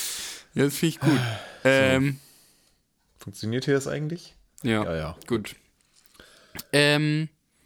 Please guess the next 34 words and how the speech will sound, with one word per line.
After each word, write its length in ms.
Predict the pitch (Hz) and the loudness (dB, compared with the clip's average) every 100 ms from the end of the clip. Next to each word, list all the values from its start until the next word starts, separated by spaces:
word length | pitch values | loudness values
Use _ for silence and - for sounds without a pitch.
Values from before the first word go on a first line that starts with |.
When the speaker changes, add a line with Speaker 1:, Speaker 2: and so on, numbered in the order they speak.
| - - | -20 -18
Speaker 1:
so, 380 | - 208 135 95 _ _ | 0 2 2 -2 _ _
Lasse. 360 | 139 147 120 95 - _ _ _ - - | 0 2 2 0 -8 _ _ _ -20 -4
Schön, 240 | - 185 | 2 2
Speaker 2:
Hm, 100 | 196 151 | 2 2
Speaker 1:
schön, 240 | 190 196 | 2 2
Speaker 2:
Felix. 160 | 208 107 | 2 2
Speaker 1:
schön 220 | 190 202 | 2 2
zum 160 | 175 160 | 2 2
Einstieg, 380 | 143 - 127 | 2 0 -2
finde 240 | - 113 107 | -2 -2 -2
ich. 80 | - | -2
Finde 180 | 143 | -4
ich 60 | 139 | 0
gut. 180 | 131 117 - - | 0 0 -6 -2
Ach 100 | 117 - | 0 2
so, 260 | 175 135 - - | 2 0 -2 -6
ich, 160 | 123 | -2
soll 160 | - 143 | 2 4
ich 60 | 165 | 4
nochmal 220 | 170 160 | 2 2
kurz 240 | - 156 | 2 -2
vorlesen, 360 | - 170 175 160 | 2 2 4 2
was 160 | 160 - - | 0 -2 -2
die 100 | 156 | -2
Definition 540 | - 151 139 - 175 | 0 0 0 0 0
von 160 | 180 139 | 0 0
Definitionen 800 | 156 - 151 135 - 151 175 139 | 0 0 -2 -2 -2 0 2 2
überhaupt 300 | 131 117 - | 2 0 0
ist? 240 | 156 226 | -2 -2
Speaker 2:
Ja, 260 | 151 175 127 | 0 0 2
wär, 480 | 120 117 110 107 98 | 0 2 0 -2 -2
wär 160 | 104 | -2
ganz 240 | 101 107 - | -2 -4 -4
witzig 480 | 123 - 95 - | -6 -8 -10 -14